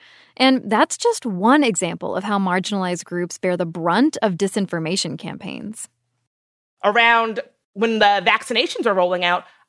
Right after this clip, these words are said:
Speaker 2: I personally saw so much disinformation and misinformation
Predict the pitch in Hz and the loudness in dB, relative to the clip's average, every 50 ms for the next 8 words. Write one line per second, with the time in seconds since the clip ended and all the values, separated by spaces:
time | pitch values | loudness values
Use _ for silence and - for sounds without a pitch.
0 | - 220 262 311 349 349 302 - _ - - 269 302 339 - 359 302 294 277 262 | 0 2 2 2 0 -4 -6 -10 _ -4 0 0 0 2 0 -2 -2 -2 0 -2
1 | 247 - - 285 262 226 - - - - - - 254 247 285 285 294 - - - | -2 0 2 4 4 4 2 2 -2 -10 -4 -2 0 0 0 0 -2 -2 -2 -6
2 | 254 - 254 240 214 233 214 214 202 - 226 208 185 202 233 - 277 240 196 196 | -4 -2 -2 -4 -2 -4 -4 -2 -2 -2 -2 -2 0 0 0 0 0 -2 0 0
3 | 185 175 170 - 196 180 | 0 0 0 0 -2 -4